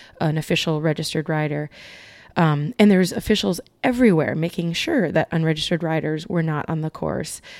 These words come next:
So, uh, it was fairly early in the morning, but I saw one guy with no helmet cover being chased by officials. Like, they were on bikes and he was on a bike. Um, and he <laughs> eluded them several times.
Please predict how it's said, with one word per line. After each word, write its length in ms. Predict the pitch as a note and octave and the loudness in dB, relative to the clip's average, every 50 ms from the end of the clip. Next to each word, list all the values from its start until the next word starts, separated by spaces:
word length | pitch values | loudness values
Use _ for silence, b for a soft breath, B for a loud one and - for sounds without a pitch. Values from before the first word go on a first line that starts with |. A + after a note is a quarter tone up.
| B B B | B B B
So, 520 | - - G3+ G3 F#3+ F#3 F3+ F3 - - - - - | 2 4 6 6 6 6 4 4 2 0 -2 0 0
uh, 40 | G3 | 2
it 120 | F3 E3+ | 4 4
was 160 | E3 E3+ - - | 2 0 -2 -4
fairly 400 | - - C4 D#4 F#4 F4+ D#4 - | 0 2 2 2 4 2 2 4
early 300 | - G#3 G3+ G3+ G3+ F#3+ | 4 4 6 6 4 4
in 80 | F3+ | 4
the 80 | F3 E3+ | 4 2
morning, 340 | F3 E3+ E3 E3 E3 D#3+ D#3+ | 2 2 2 0 0 0 0
but 140 | F3 E3 | 0 0
I 60 | E3 E3+ | 0 0
saw 260 | - - G3 G3+ G3 | -2 -2 0 0 2
one 240 | F3+ F3+ F3+ F3+ F3 | 2 2 2 2 0
guy 320 | F3+ E3 E3 E3 D#3+ E3+ | 0 0 0 0 0 0
with 240 | D#3 E3 F#3+ - - | 0 -2 -2 0 2
no 160 | A#3 A#3+ B3 | 2 2 2
helmet 340 | A#3 A3 F3+ E3 D#3+ D#3 - | 2 0 0 0 0 -2 -4
cover 420 | - D#3+ D#3+ C#3+ D#3 D3+ D#3 D#3 B B B B B B B B B | -6 -8 -6 -6 -4 -6 -6 -6 B B B B B B B B B
being 280 | - G3+ G#3 F#3+ F#3+ F3 | 4 6 6 6 6 2
chased 580 | - - - F#3 F3+ F#3 G3+ G3+ - - G#3+ F#3 | 0 0 2 4 4 4 2 0 -4 -6 -2 -2
by 180 | F#3+ G3 G3 | 0 0 0
officials. 760 | F#3+ - E3 - - G3+ F#3+ - G#3+ G#3 G#3 G#3+ G#3+ G3+ - | 0 -2 -2 -2 -2 -2 -2 -2 -2 -4 -4 -4 -6 -6 -4
Like, 200 | - E3 D#3+ - | -4 -4 -2 0
they 180 | F3+ E3+ E3+ F#3 | 2 2 4 4
were 80 | F#3 | 4
on 160 | F3+ F3+ F3+ | 2 2 0
bikes 340 | E3+ F3 F3 F3 F3 - - | 0 0 0 -2 -2 -4 -6
and 120 | - E3 C#3 | -6 -6 -4
he 100 | F3 F3+ | -4 -2
was 160 | F3 E3+ E3+ | -2 -2 -2
on 100 | E3 E3 | -2 -4
a 60 | E3 | -4
bike. 400 | D#3+ E3+ D#3+ D#3+ D#3+ E3 - - B B B B B B B B B - | -4 -4 -4 -4 -4 -6 -8 -12 B B B B B B B B B -8
Um, 300 | E3 D#3+ D#3 D#3 E3 - - - | -6 -6 -4 -6 -8 -8 -4 -4
and 100 | F#3+ F3 | -4 -4
he 340 | - - - - C#4 C4 | -2 4 8 8 8 8
<laughs> 80 | - - | 6 2
eluded 340 | G#3 G3+ G#3 G#3+ G#3 G#3 F3+ | 2 2 2 2 0 0 0
them 200 | F#3 E3 D#3+ D#3+ | 0 0 0 0
several 360 | - - F#3+ F3 E3+ E3+ E3 | -2 -2 -4 -2 -2 -4 -4
times. 360 | - - D3 C3+ C3+ - - | -2 -4 -4 -4 -4 -8 -12